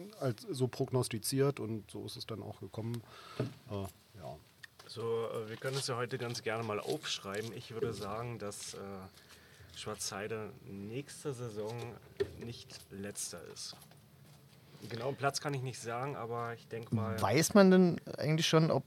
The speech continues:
Speaker 3: von unten jetzt jemand aufsteigt? Weil es kursierten ja die merkwürdigsten Gerüchte, muss ich sagen. Also, äh, mir wurde zum Beispiel in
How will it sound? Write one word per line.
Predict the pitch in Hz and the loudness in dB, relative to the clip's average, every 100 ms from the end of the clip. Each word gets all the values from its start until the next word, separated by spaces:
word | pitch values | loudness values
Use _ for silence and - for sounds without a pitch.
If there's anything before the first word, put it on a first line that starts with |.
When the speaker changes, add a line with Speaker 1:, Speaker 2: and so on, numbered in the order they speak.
| - | 2
Speaker 3:
von | - 127 | 6 6
unten | 139 143 175 | 8 8 8
jetzt | 165 156 - | 6 2 0
jemand | 147 135 104 - | 4 4 4 2
aufsteigt? | 107 147 220 - | 2 4 2 8
Weil | 131 | 10
es | 123 - 135 113 - - | 10 4 -4 -6 -8 4
kursierten | 127 110 120 165 185 | 8 8 6 8 12
ja | 151 | 12
die | 139 | 12
merkwürdigsten | 120 104 120 - 151 156 - 151 147 | 10 10 8 6 0 0 -4 -4 -4
Gerüchte, | 151 110 131 - 104 | 2 4 4 6 6
muss | 98 | 8
ich | 98 | 6
sagen. | - 95 - | 6 6 6
Also, | 107 104 104 | 2 4 6
äh, | 80 117 110 - | 8 8 8 8
mir | 120 120 | 8 8
wurde | 127 | 6
zum | 127 117 | 8 8
Beispiel | 117 - 127 117 - - - - - - - - - - - - - | 8 8 8 8 4 -8 -10 -12 -12 -12 -14 -14 -14 -14 -16 -14 10
in | 147 196 196 | 12 12 12